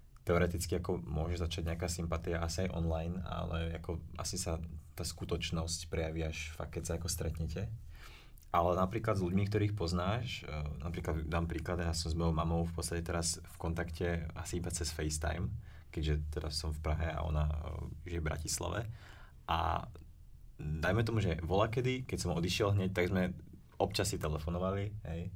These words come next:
A ten, ten kontakt bol taký, že OK, zatelefonovali sme si taký neúplný, hej, alebo proste správy, že v pohode, vieme o sebe, ale proste taký. A teraz napríklad, keď mi zavolá na ten FaceTime a proste vidím ju, že ako proste vyzerá dnes aktuálne, ona zase vidí mňa,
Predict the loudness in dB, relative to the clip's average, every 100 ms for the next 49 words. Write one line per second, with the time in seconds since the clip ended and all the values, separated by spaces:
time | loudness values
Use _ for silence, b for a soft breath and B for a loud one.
0 | B B B -4 2 2 2 2 4 4
1 | 2 0 2 2 2 2 0 0 0 0
2 | 0 -2 -2 0 0 2 2 2 0 -2
3 | -2 -2 -4 -6 -2 0 0 -2 -4 -4
4 | -6 -6 -4 -4 -2 -2 -2 -2 -2 -2
5 | 0 0 0 4 6 8 8 6 6 4
6 | 4 2 2 2 0 0 -4 -2 -4 -4
7 | -8 -12 B B B -4 4 6 6 4
8 | 2 0 0 2 2 4 6 4 4 0
9 | 0 -2 0 2 2 0 0 0 0 0
10 | 2 4 4 4 2 -2 -10 -14 -16 -14
11 | -8 -4 -4 -4 -2 -2 -2 -6 -6 -4
12 | 0 0 2 2 2 0 -8 -12 -4 0
13 | 0 -2 -6 -10 -10 -8 -4 -2 0 0
14 | 2 4 2 0 0 0 2 2